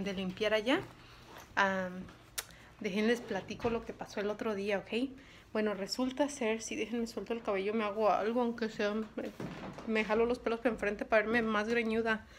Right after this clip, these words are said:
Am, que el otro día, ah, nos llegó <clears throat> una reservación ya tarde. Eran como las, ¿qué serían? No sé, pero ya era tarde. Y nos dijeron que según eso,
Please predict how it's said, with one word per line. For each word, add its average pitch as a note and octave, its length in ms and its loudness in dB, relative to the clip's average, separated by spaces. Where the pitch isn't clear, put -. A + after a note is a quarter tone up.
Am, G3+ 400 4
que G#3+ 140 0
el G#3 100 4
otro C4+ 360 4
día, B3 580 2
ah, G#3 320 -2
nos G3+ 220 2
llegó G#3+ 340 6
<clears throat> - 180 -8
una C#4 460 10
reservación G#3+ 800 4
ya G3+ 200 6
tarde. A3 420 6
Eran A#3 760 6
como G3+ 360 -2
las, G3 580 0
¿qué A#3+ 120 0
serían? G#3 420 2
No D4+ 140 6
sé, C4 200 4
pero A3+ 180 2
ya G3+ 120 0
era B3 180 4
tarde. G#3+ 480 4
Y G#3+ 320 -2
nos G#3 200 0
dijeron E4 600 4
que C4+ 120 0
según G3 380 -4
eso, B3 440 2